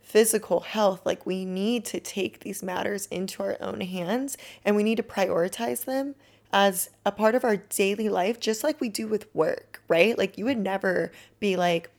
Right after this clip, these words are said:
"I just don't really feel like working today. I'm just not gonna do it." I mean, most of us would never do that, right? Like, <laughs> especially if you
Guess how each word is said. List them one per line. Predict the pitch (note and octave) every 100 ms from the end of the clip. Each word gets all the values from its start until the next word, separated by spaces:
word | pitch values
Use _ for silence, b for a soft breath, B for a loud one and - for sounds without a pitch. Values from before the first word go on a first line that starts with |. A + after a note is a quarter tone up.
| _ _ _ C#4
"I | D#4+ F4
just | D#4+ E4
don't | A4 G4+ F5
really | B4+
feel | F#4 - A#3+
like | B3+ B3+ - _
working | F#3+ G3 A3 F3+
today. | - - - _ _ _ _ A3+
I'm | A#3
just | C4+
not | B3+
gonna | B3+ A3
do | - -
it." | - - b b b b b -
I | A3+
mean, | G#3+
most | G3+ G#3 -
of | -
us | - -
would | -
never | - -
do | -
that, | - -
right? | G#3 G#3+
Like, | - A#3
<laughs> | -
especially | - - A#3+ - A3+ A3+
if | G#3+
you | F#3+ F#3 F3+